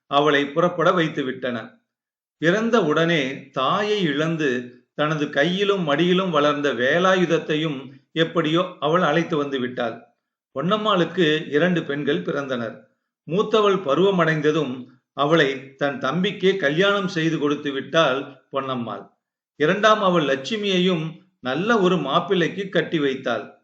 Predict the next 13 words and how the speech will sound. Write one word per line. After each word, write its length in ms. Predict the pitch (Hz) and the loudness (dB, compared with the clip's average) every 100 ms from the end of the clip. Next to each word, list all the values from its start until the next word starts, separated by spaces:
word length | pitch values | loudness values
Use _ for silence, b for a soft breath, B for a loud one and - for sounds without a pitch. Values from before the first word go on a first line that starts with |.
| _ _ _ _ - | _ _ _ _ -12
அந்த 340 | 127 156 165 | -6 0 2
பெண் 540 | - 196 165 160 - _ | 4 2 2 -4 -12 _
தன் 280 | - 151 139 | -4 -2 -2
தலைப்பிரசவத்திலேயே 1400 | 127 139 190 - 190 190 180 175 170 165 160 180 147 160 156 _ | 0 2 2 2 0 2 0 0 0 0 2 2 2 -2 -6 _
ஜன்னி 360 | - 151 180 190 | -4 0 0 0
கண்டு 280 | 147 143 208 | 0 -2 -2
இறந்து 300 | 202 196 180 | -2 0 0
விட்டாள். 400 | 165 156 123 95 - _ _ _ _ | 0 0 -2 -4 -16 _ _ _ _
அவள் 340 | 127 143 147 | -2 0 0
குழந்தையும் 720 | 143 160 208 202 175 160 160 | 0 0 2 0 0 -2 -4
தாயை 400 | 165 185 190 160 | -2 0 2 2
பின்பற்றி 520 | 185 190 185 185 180 165 | 0 -2 2 0 2 -2
விட்டது. 540 | 151 151 139 131 - | 0 -2 -2 -4 -12